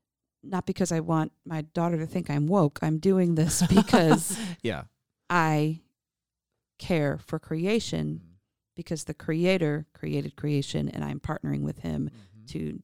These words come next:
Speaker 1: do what I can, small as it may be,
Speaker 2: Yeah.
Speaker 1: and then he will bring the increase and do beyond anything I can ask or think."
Speaker 2: Right. And he can take those small acts of faithfulness n-, and not just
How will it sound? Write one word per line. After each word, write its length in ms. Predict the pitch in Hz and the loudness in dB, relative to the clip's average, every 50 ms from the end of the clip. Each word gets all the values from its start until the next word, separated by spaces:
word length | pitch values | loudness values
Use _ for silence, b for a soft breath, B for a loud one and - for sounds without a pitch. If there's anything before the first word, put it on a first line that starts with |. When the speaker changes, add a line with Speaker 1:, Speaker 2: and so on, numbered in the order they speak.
| _ - | _ -6
Speaker 1:
do 200 | - 165 151 147 | -4 -4 -2 -2
what 180 | 143 143 - - | -4 -4 -4 -4
I 140 | 147 143 | -6 -8
can, 400 | 143 - - 165 156 139 123 - _ _ _ _ | -8 -6 -6 -6 -6 -6 -6 -10 _ _ _ _
small 520 | - - - 190 190 180 180 185 196 - - | -12 -10 -6 -4 -2 0 0 0 -2 -4 -4
as 240 | - 165 165 160 - | -4 -4 -4 -4 -4
it 180 | - 160 - - | -6 -6 -4 -4
may 220 | 160 156 156 156 | -4 -2 -2 -2
be, 400 | 151 160 196 185 147 139 139 156 b b b b | -2 -2 -2 0 0 -2 -4 -6 b b b b
Speaker 2:
Yeah. 200 | 110 117 - 95 | -14 -12 -10 -8
Speaker 1:
and 160 | - 156 151 | -6 -4 -2
then 140 | 151 147 156 | -2 -4 -4
he 240 | 156 - - 180 170 | -4 -6 -4 -4 -4
will 140 | 160 165 160 | -4 -4 -6
bring 260 | 156 160 151 147 147 | -4 -2 -2 0 0
the 100 | 147 - | 0 -2
increase 460 | 151 160 - - 156 139 135 - - | -2 -4 -4 -4 -6 -6 -6 -6 -6
and 180 | - - 147 143 | -6 -6 -4 -4
do 140 | 156 151 | -4 -6
beyond 380 | 151 156 151 139 123 131 139 - _ - | -6 -4 -4 -4 -4 -6 -8 -10 _ -4
anything 340 | 156 151 143 - 156 156 - | -4 -4 -4 -4 -6 -8 -8
I 60 | 151 | -8
can 160 | - - 156 | -10 -10 -10
ask 240 | - 143 147 - - | -8 -8 -10 -10 -12
or 40 | 143 | -14
think." 300 | - - - - - - _ _ _ _ - | -12 -12 -12 -12 -14 -20 _ _ _ _ -14
Speaker 2:
Right. 220 | 101 87 80 - - b b b b b b b b | -14 -14 -14 -16 -20 b b b b b b b b
And 120 | 113 110 | -10 -8
he 80 | 123 135 | -8 -6
can 160 | - 151 123 | -6 -6 -6
take 380 | - 160 165 160 156 - - _ _ _ _ _ _ _ _ | -2 0 0 0 0 -2 -10 _ _ _ _ _ _ _ _
those 200 | - 131 123 - | -6 -4 -2 -2
small 260 | - - 143 131 127 | -2 0 0 0 0
acts 200 | 120 113 - - | 0 -2 -6 -8
of 80 | 120 - | -8 -6
faithfulness 540 | - 120 107 - - 123 110 107 104 - | -6 -8 -8 -8 -10 -10 -10 -8 -10 -10
n-, 80 | 123 - | -10 -10
and 140 | - 139 127 | -8 -6 -2
not 200 | 127 147 160 - - | 0 0 0 -2 -2
just 240 | - 123 - - | -6 -8 -8 -8